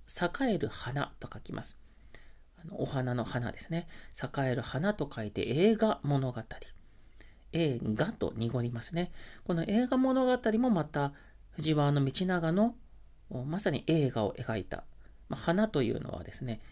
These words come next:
この、あの、なんだ、簡単な方の花、草冠に化けるという字の花なんですけれども、まあ、映画を描いている。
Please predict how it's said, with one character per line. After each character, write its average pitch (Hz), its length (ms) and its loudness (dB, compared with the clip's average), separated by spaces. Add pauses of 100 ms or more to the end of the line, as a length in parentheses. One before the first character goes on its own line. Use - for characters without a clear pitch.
こ 110 120 -6
の、 110 160 -4 (200)
あ - 140 -14
の、 - 200 -10
な 131 100 -8
ん - 40 -10
だ、 - 140 -12 (200)
簡 175 180 2
単 165 200 0
な 156 60 0
方 156 160 2
の 110 100 -2
花、 90 300 -4 (360)
草 - 180 0
冠 127 320 2
に 101 80 0
化 107 140 -4
け - 180 -4
る - 180 -10 (140)
と - 100 -4
い - 20 -2
う - 20 -2
字 - 140 -8
の 110 200 -4 (340)
花 123 220 -2
な 107 100 -2
ん 107 60 -6
で 113 80 -8
す - 120 -12
け 120 120 -6
れ 120 80 -4
ど 175 120 -2
も、 214 240 2 (380)
ま 135 140 0
あ、 120 100 -2
映 180 260 6
画 196 140 4
を 196 60 6
描 113 260 2
い - 40 -14
て - 120 -18
い - 80 -16
る。 - 60 -18